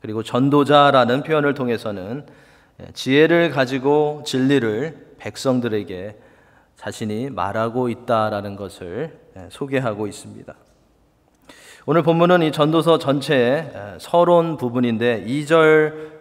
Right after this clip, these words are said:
어, 삼 절에서 전도자는, 예, 세상의 모든 것이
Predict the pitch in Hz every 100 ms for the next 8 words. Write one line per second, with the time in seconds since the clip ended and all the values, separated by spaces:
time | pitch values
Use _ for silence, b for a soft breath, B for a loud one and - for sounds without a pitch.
0 | - 127 - - - 190 185 151 117 113
1 | 131 123 123 123 143 131 - - - _
2 | _ _ _ _ _ _ - 82 85 170
3 | 175 170 160 160 156 160 123 120 123 127
4 | 113 104 - 139 170